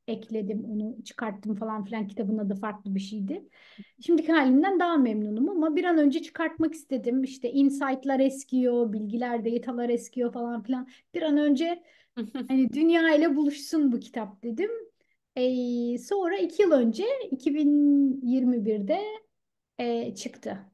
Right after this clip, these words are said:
Speaker 2: Tebrik ederiz.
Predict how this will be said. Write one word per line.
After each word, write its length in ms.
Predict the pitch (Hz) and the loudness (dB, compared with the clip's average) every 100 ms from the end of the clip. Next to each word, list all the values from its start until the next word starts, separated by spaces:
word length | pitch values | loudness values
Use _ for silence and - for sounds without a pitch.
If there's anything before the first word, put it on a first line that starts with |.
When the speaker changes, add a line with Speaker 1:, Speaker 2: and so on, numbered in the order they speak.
| _ _ _ _ _ _ _ _ _ _ _ _ _ _ _ _ | _ _ _ _ _ _ _ _ _ _ _ _ _ _ _ _
Speaker 2:
Tebrik 340 | 208 202 220 180 | -12 -12 -12 -14
ederiz. 440 | - - - - | -16 -20 -20 -20